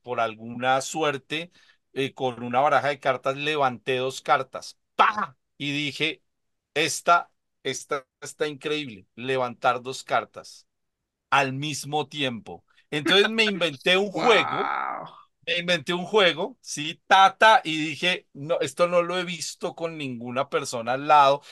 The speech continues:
Speaker 1: Claro, había visto a tres magos, o sea, es que es así.
Speaker 2: <laughs>
Speaker 1: Y llegué a la Escuela de Artes Mágicas y presenté esto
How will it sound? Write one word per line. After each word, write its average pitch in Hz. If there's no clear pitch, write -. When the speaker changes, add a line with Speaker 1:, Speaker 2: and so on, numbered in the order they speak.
Speaker 1:
Claro, 175
había 139
visto 143
a 156
tres 151
magos, 127
o 107
sea, 117
es 120
que 139
es 135
así. 131
Speaker 2:
<laughs> -
Speaker 1:
Y 175
llegué 190
a 190
la 202
Escuela 202
de 196
Artes 190
Mágicas 196
y 247
presenté 202
esto -